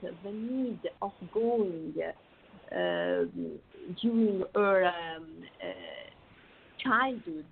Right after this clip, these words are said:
because, uh, because she, she has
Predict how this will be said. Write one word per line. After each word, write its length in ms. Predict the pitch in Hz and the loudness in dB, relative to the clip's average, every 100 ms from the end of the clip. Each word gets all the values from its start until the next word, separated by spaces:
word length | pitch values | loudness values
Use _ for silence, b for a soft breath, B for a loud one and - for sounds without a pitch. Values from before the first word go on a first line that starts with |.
| - | -16
because, 600 | 226 226 - 233 226 226 208 | -12 -10 2 4 4 0 0
uh, 320 | 202 185 170 - - - - | 0 0 -4 -8 -20 -18 -10
because 260 | 226 247 254 - | -2 -2 -2 -12
she, 340 | 240 220 196 - - - - | -6 -4 -6 -12 -16 -20 -8
she 140 | 254 254 | 0 2
has 300 | 247 262 | 4 2